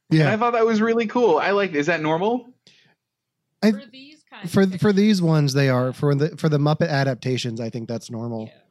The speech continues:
Speaker 2: Because
Speaker 1: Okay.
Speaker 2: you have, like, Kermit's not playing Kermit. Like, he's playing Bob Cratchit.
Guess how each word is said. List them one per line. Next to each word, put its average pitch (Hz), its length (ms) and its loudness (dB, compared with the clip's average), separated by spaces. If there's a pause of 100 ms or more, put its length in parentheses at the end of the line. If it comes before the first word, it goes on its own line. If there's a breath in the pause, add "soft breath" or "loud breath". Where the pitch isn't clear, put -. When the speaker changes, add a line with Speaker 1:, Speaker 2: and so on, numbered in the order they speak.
(500)
Speaker 2:
Because 131 540 0
Speaker 1:
Okay. 98 240 -2
Speaker 2:
you 151 140 2
have, 156 280 2
like, 147 240 -2 (260)
Kermit's 175 320 2
not 151 160 0
playing 143 180 -2
Kermit. 117 420 -4
Like, 110 140 -8
he's 123 240 -6
playing 120 480 -6 (320)
Bob 123 200 -6
Cratchit. - 460 -4